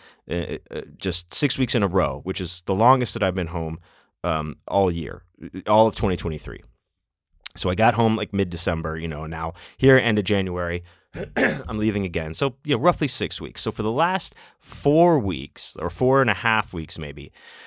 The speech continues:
I have n-, done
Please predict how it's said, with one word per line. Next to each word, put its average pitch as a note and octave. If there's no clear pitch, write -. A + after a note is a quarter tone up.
I A#2
have A2+
n-, G2
done A2